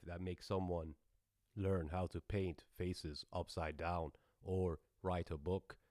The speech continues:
or write a poem, or just literally do anything other than be cursed by their own inaction and feelings of inadequacy and guilt at their own inadequacy, which is much of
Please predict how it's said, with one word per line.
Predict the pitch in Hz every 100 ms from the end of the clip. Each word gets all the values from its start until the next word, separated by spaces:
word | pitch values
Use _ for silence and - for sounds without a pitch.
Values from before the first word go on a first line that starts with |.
| _ -
or | 92 92 85 - _ -
write | 90 85 80 - _ -
a |
poem, | - 95 95 82 76 _ -
or | 82 90 90 82 73 _ _
just | - - - - -
literally | 87 - 92 80 69 -
do | 80 71 - -
anything | 80 85 - 76 64 _ _ _ - 87
other | 92 85
than | 82 87 80 69
be | 85 78
cursed | - 92 82 - -
by | 87
their | 82 85
own | 87 90 82
inaction | 82 85 90 - 80 73 -
and | 82 78 - _
feelings | 95 85 82 78
of | 78 -
inadequacy | 85 85 87 85 82 - 78 -
and | 78 78 -
guilt | 87 80 - -
at | 87 78 -
their | 80 87
own | 90 76 76
inadequacy, | 82 85 85 87 - 78 - 69 - _ -
which | 90 - 92
is | 82 - - -
much | 95 87 - -
of | 85